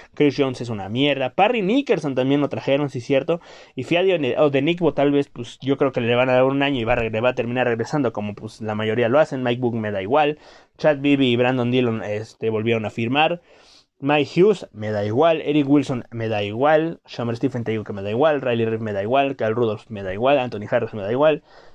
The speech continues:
Y, pues, me da igual. <laughs> O sea, realmente, pues, eh. Así que, "Puta, qué pérdidas tuvo Minnesota". Pues no. No, Kyle Rudolph era un coreba-, un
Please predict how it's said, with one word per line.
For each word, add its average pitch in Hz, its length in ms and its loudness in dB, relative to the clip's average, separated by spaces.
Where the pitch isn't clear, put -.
Y, 139 180 0
pues, 123 160 -8
me 107 120 -6
da 101 100 -4
igual. 82 240 -10
<laughs> - 120 -14
O 143 60 -4
sea, 127 320 -2
realmente, 127 540 0
pues, 113 220 -6
eh. 131 180 -4
Así 156 200 0
que, 156 180 0
"Puta, - 400 -12
qué 131 140 -4
pérdidas 151 560 0
tuvo 156 160 0
Minnesota". 147 440 0
Pues 175 140 -8
no. 247 260 0
No, 180 240 0
Kyle 190 220 2
Rudolph 196 320 4
era 190 160 4
un 190 160 -4
coreba-, 175 400 2
un 175 480 0